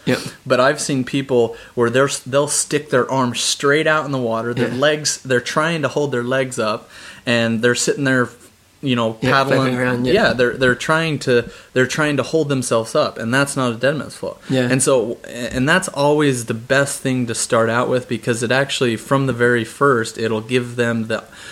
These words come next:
Speaker 2: the knowledge and the sense
Speaker 1: Understanding, yeah.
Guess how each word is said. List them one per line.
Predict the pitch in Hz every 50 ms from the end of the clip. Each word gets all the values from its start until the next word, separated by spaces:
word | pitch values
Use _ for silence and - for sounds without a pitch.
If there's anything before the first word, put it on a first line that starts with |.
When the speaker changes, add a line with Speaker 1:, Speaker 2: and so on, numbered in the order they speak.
| - - -
Speaker 2:
the | 113 113 113 107
knowledge | 107 110 123 139 151 151 147 120 113 110 107 110 - -
and | 113 113 113 110 110 110 107 107
the | 113 107 104 104 104 104 107
sense | - - 123 123 165 160 131
Speaker 1:
Understanding, | 120 127 120 127 123 123
yeah. | 120 123 123 120 120 123